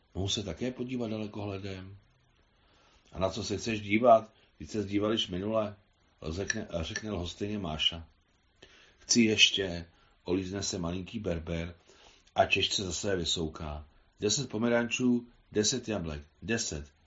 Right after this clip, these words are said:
víc ani ně.“ „Dobrá, měj se, prcku,“ řekne mu Mášenka a poplácá klučinu po osmahlé tváři.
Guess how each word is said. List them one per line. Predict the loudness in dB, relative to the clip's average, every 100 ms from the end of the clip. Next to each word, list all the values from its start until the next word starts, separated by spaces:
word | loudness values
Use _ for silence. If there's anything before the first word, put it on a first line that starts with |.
| -12
víc | -10 -6
ani | -2 0
ně.“ | 0 -2 -4 -12 _ _ _ _ _ _ _ -4
„Dobrá, | 4 8 8
měj | 6 4
se, | 2 0
prcku,“ | -2 -4 -6 -6 -6 -8 _ _ -20 _ -8
řekne | -8 -2 0
mu |
Mášenka | 2 2 0 -2 -4 -4 -4 -8 -20 -20 _ _ _
a | -8
poplácá | -4 4 6 6 4 2
klučinu | 2 -2 0 0 0
po | -4
osmahlé | -6 -6 -4 -4 -4
tváři. | -6 -8 -8 -10 -14